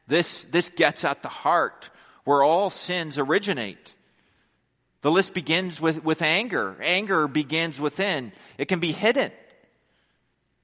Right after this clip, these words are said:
But it simmers there. It festers there until wrath or rage is displayed.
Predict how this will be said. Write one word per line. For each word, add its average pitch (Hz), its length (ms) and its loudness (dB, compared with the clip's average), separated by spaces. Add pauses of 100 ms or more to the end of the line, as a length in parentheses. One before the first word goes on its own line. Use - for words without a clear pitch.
(500)
But 123 120 -10
it 139 100 -8
simmers 156 640 -6
there. 85 400 -10 (720)
It 143 140 -6
festers 151 720 -2
there 107 440 0 (680)
until 135 400 2 (400)
wrath 139 640 2
or 135 160 2
rage 135 760 2
is 120 180 -2
displayed. 110 680 -2